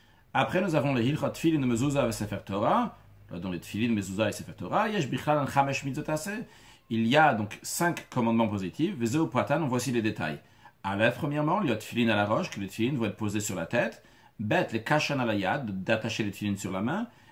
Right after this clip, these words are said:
Gimel, Ligboa, Mezuzah, Bepitre, Hasharim, de fixer la Mezuzah à l'ouverture des portes. Dalet, Lirtov, Kol Ish Sefer Torah, Le'atzmo,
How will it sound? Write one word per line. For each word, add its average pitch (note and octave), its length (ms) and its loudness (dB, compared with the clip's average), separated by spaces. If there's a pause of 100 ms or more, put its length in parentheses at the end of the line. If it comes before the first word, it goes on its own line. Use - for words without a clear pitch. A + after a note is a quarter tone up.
(140)
Gimel, D3 480 2
Ligboa, A#2+ 440 2
Mezuzah, D3 380 2
Bepitre, C3+ 360 -2
Hasharim, A2 480 0
de A2 80 -2
fixer D3 500 -4
la A2 100 2
Mezuzah A2+ 540 0 (340)
à A#2+ 60 -4
l'ouverture C3 420 2
des G2 60 -2
portes. - 440 -4
Dalet, C3+ 380 0 (100)
Lirtov, E3 280 -4
Kol F3+ 200 0
Ish D#3+ 100 -4
Sefer C#3 260 -2
Torah, A#2+ 200 -2
Le'atzmo, G#2+ 580 -2